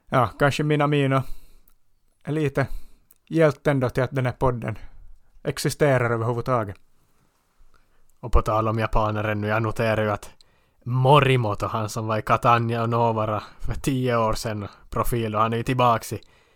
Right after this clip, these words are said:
Speaker 2: ja, på Sicilien i Serie D han. Jag minns inte ens vad laget hette, men han,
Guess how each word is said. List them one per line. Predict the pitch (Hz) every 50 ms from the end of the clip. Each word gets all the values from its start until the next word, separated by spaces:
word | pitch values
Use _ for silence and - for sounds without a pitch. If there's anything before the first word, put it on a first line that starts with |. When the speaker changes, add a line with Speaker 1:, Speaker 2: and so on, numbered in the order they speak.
| _ _ _ _ _ _ _ _ _ _ _ _ _ -
Speaker 2:
ja, | - 147 151 139 -
på | - 131
Sicilien | - - 165 160 - - 160 175 160 151 127 120 113 117
i | 110
Serie | - 135 135 143 139 139 135 123
D | 117 131 143 156 139 120
han. | 113 110 101 98 95 107
Jag | 107 120
minns | 127 123 - -
inte | 117 107 117
ens | 117 - -
vad | 123 120
laget | 123 117 117 113 107 104
hette, | 117 117 - - 117
men | 113 110 113
han, | 113 113 110